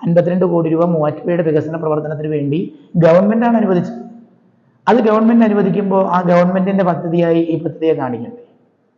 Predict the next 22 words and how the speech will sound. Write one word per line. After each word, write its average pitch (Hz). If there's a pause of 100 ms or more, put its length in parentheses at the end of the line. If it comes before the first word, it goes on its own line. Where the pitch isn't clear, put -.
(600)
അതുപോലെ 220
തന്നെ 214
ഇത് 196
ഏത് 202
പദ്ധതിയിൽ 196
നിന്നാണ് 190
ഈ -
ഫണ്ട് 175
അനുവദിച്ചതെന്ന് 170
പറയണ്ടേ? 113 (760)
അദ്ദേഹത്തിന് 226
ജാള്യം 196
കൊണ്ട് 202 (260)
ജനങ്ങളുടെ 190
മുമ്പിൽ 190
തല 180
ഉയർത്തിപ്പിടിക്കാൻ 175
കഴിയാത്തതാണ് 156
വസ്തുതകൾ 165
തുറന്നു 135
പറഞ്ഞു 117
കഴിഞ്ഞാൽ. -